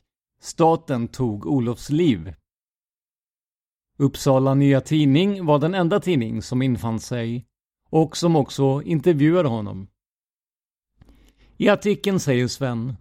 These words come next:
citat, "Jag är van vid att tidningarna säger att de ska komma när jag släpper en bok, men de dyker aldrig upp.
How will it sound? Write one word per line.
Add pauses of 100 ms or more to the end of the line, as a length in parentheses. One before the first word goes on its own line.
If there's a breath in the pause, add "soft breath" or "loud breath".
(160)
citat, (1200)
"Jag
är
van
vid
att
tidningarna
säger
att
de
ska
komma
när
jag
släpper
en
bok, (260 soft breath)
men
de
dyker
aldrig
upp.